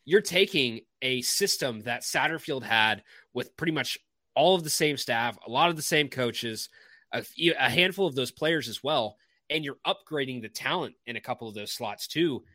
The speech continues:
moving it over to another program. I mean, what's to say it wouldn't be more of the same? You know what I mean? In, in a game like that. And so I think there is a bit of advantage. However, I do respect the fact that I think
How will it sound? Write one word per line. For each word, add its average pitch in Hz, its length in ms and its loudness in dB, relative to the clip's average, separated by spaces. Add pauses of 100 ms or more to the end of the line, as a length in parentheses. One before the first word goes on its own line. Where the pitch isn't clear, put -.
(140)
moving 170 340 0
it 120 100 -2
over 139 480 -2 (180)
to 160 160 -2
another 127 260 -2
program. 90 600 -4 (1300)
I 120 80 0
mean, 131 220 -2 (100)
what's 160 260 -4
to 131 100 -6
say 147 240 2
it 135 80 0
wouldn't 127 240 -4
be 120 120 -4
more 104 180 -4
of 95 100 -8
the - 80 -14
same? - 280 -8 (340)
You 135 100 -4
know 147 60 0
what 135 120 0
I 135 40 0
mean? 135 200 0
In, 131 180 -2
in 139 160 -4
a 123 40 -4
game 127 280 -4
like 95 200 -10
that. 92 220 -6
And 110 140 -12
so 143 140 -2
I 123 80 0
think 156 200 -10
there 135 120 -2
is 135 100 -6
a 117 60 -12
bit 113 120 -6
of 104 100 -6
advantage. 127 520 0 (240)
However, 151 420 2
I 135 60 2
do 135 160 -4
respect 123 340 -4
the 101 60 -20
fact 107 260 -6
that 110 80 -10
I 104 60 -6
think 110 240 -12